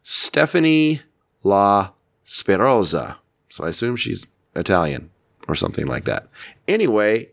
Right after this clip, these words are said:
Tony knows her. And not only does he know her, she seems, like, kinda smitten with him, and she offers to take him out. And he's like, "Actually, I can't tonight. I gotta get to sleep early," which really means he's Iron Man and he has to fight tomorrow.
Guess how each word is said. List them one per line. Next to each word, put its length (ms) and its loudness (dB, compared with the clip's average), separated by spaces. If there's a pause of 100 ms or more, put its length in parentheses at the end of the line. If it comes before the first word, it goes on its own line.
Tony 300 0
knows 320 0
her. 440 0
And 120 0
not 160 0
only 160 0
does 180 0
he 100 0
know 220 2
her, 340 0 (340)
she 180 -4
seems, 300 0
like, 220 2
kinda 200 2
smitten 300 -2
with 120 2
him, 400 2
and 100 -2
she 260 -2
offers 420 0
to 60 -12
take 220 2
him 80 0
out. 260 4
And 80 -2
he's 120 0
like, 180 4
"Actually, 320 2
I 100 4
can't 280 0
tonight. 320 2
I 100 2
gotta 420 2
get 140 -2
to 80 -6
sleep 280 0
early," 340 4
which 180 -4
really 200 4
means 240 0
he's 140 -2
Iron 240 2
Man 140 -2
and 40 -2
he 60 -4
has 160 -4
to 80 -12
fight 240 0
tomorrow. 380 -2